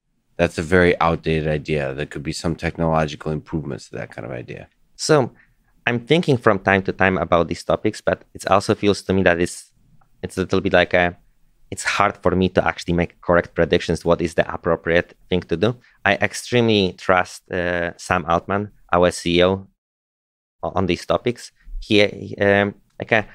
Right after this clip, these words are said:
Speaker 2: I'm more on the side of being, I guess, naive hippie. That, uh, <laughs> yeah.
Speaker 1: <laughs> That, that's your life philosophy. Uh, well, I,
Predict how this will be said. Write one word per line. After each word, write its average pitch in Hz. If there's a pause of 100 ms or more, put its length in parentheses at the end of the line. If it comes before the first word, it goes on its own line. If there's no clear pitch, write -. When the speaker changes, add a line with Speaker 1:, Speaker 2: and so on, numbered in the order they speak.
Speaker 2:
I'm 110
more 107
on 95
the 92
side 95
of 90
being, 92 (440)
I 92
guess, 92 (440)
naive 95
hippie. 123 (480)
That, 85
uh, 90 (1200)
<laughs> -
yeah. 95
Speaker 1:
<laughs> - (400)
That, 117 (400)
that's 104
your 101
life 98
philosophy. 90
Uh, 82 (800)
well, 107 (100)
I, 95